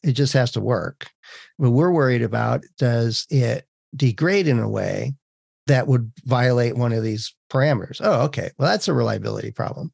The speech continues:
You know, if a, if a, uh, a seal erodes over time, then it leaks too much and then it doesn't deliver what it's supposed to deliver. Okay, I get that's reliability. But how long is your product supposed to last?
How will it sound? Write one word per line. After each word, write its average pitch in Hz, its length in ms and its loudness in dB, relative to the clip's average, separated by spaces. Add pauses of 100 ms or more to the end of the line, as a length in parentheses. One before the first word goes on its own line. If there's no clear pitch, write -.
You 143 120 0
know, 110 100 0
if 113 140 -2
a, 120 240 -2
if 123 180 0
a, 107 300 -2 (760)
uh, - 460 -4
a 151 320 -10
seal 131 580 2 (360)
erodes 123 460 4
over 104 280 2
time, 127 680 0 (800)
then 123 680 4
it 117 340 0 (200)
leaks 123 380 2
too 113 160 2
much 98 280 -2
and 113 120 2
then 110 100 0
it 107 80 -6
doesn't 113 300 0
deliver 110 360 0
what 107 120 -2
it's 120 120 -6
supposed 139 280 2
to - 60 -10
deliver. 104 320 -6 (500)
Okay, 160 260 0
I 196 140 2
get 120 220 -2
that's 190 260 0
reliability. 110 720 -2 (520)
But 139 120 6
how 180 140 4
long 185 200 2
is 143 80 -2
your 151 100 2
product 151 340 0
supposed 139 260 0
to 127 80 -2
last? - 480 -4